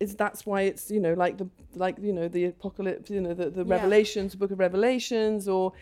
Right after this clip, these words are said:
Speaker 1: even I think, you know, probably in a, in a, uh, in a, a sense in Islam, there's a sort of excitement about the sort of end times there. You know, it's, it's, uh, you know, speaking to,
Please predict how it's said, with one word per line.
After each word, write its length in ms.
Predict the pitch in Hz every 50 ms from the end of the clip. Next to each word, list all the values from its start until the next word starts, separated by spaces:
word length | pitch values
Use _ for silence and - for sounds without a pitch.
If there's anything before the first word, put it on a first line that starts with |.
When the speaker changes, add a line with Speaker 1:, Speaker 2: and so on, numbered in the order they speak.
| - - - -
Speaker 1:
even 320 | - 240 220 208 214 214
I 120 | 202 196 196
think, 280 | - 220 208 190 190
you 80 | 220 214
know, 100 | 196 185
probably 600 | 190 - 220 202 202 214 196 202 208 208 202 196
in 100 | 190 196
a, 200 | 190 190 185 - -
in 120 | 190 190
a, 280 | 185 185 180 180 180 - -
uh, 260 | 185 180 180 175 175
in 140 | - 185 185
a, 300 | 175 175 175 175 175 170 -
a 80 | 185
sense 320 | - - 202 196 175 - 196
in 100 | 185 185
Islam, 580 | - 208 233 220 233 226 214 208 202 202 202 196
there's 200 | 190 185 185 196
a 80 | 190
sort 160 | 175 - 185
of 60 | 175 175
excitement 520 | - - - 214 202 - - 202 190 -
about 360 | 196 190 190 185 185 - - - - - - - - _ -
the 100 | 208 185
sort 140 | - 208 190
of 80 | 185
end 260 | - 202 208 214 214
times 380 | - 214 202 190 190 185 185 -
there. 560 | 196 214 214 214 214 214 214 214 214 208 208
You 200 | 196 214 226 233 220
know, 260 | 202 190 190 185 185 - _ -
it's, 220 | - 214 208 - 185
it's, 340 | 202 233 - - - - 240
uh, 220 | 220 220 214 -
you 120 | - 226 233
know, 180 | 208 190 185
speaking 480 | 196 - - - 240 226 - 214 208 190
to, 360 | - - 208 196 190 190 185